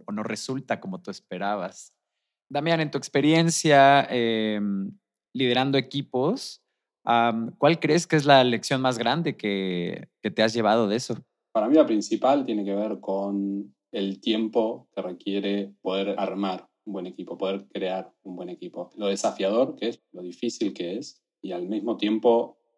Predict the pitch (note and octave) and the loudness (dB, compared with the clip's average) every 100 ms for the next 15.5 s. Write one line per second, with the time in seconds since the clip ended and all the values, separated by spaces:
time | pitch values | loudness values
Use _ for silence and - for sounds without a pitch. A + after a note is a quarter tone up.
0 | _ _ G2+ G#2 G#2 G#2+ G#2 F#2+ - F#2 | _ _ -2 0 0 0 0 -2 -4 -10
1 | E2 G2+ - G2 - A2+ F#2 F2+ A#2 A#2 | -10 -12 -10 -12 -6 -4 -2 -2 -4 -4
2 | C3+ C4+ - C#4+ - E3+ C3 A2+ A#2 A2+ | -4 -6 -2 -2 2 4 4 4 4 2
3 | G2+ F#2+ G2 - _ _ - C3+ - G2+ | 0 -4 -8 -14 _ _ 0 2 2 -2
4 | B2+ B2 B2+ - _ _ G2+ G2 G2 A2 | 0 0 -2 -4 _ _ -6 -4 -4 -2
5 | G2 F2 F#2 F#2 - F#2 F#2+ F2+ F2+ - | -2 -2 -4 -6 -6 -6 -6 -8 -10 -10
6 | F2 F#2+ G2+ G2 F2+ F#2+ - - F#2+ F2+ | -4 -2 0 -2 -4 -10 -12 -14 -10 -10
7 | G2+ G2+ F#2 G2+ F#2+ A#2 - E3+ - G#2+ | -8 -8 -4 -4 -2 -4 -2 -6 -4 -4
8 | G2+ F#2+ C3 A#2+ A2 G2+ A2 A2+ G#2+ - | -2 0 2 4 4 2 2 2 -2 -2
9 | G#2+ G2 G2 G#2+ G2+ G#2 G2+ - - G2+ | -4 -4 -6 -4 -2 -2 -4 -6 -4 -4
10 | G#2 A#2+ A#2 - F2+ F#2 G2+ F2+ - G2 | -2 0 -2 -4 -4 -2 0 -2 -4 -8
11 | - E2+ - - - F3+ F#3 F#3+ E3+ F#2 | -8 -10 -12 -16 -10 -8 -6 -8 -8 -8
12 | - C3+ A#2 F2+ F2 - F#2 F#2 - F#2 | -4 -2 -2 -4 -10 -10 -10 -10 -12 -10
13 | F#2+ A2+ - B2+ - F2 F2 F#2 G#2 A2 | -4 -4 -2 -4 -4 -12 -10 -6 -6 -4
14 | C3 - - - C#3+ - D3+ B2 G#2 G2+ | -4 -4 -12 -6 -6 -2 -2 0 0 -2
15 | G#2+ A2 A#2+ C#3 D#3+ | 0 0 0 -2 -6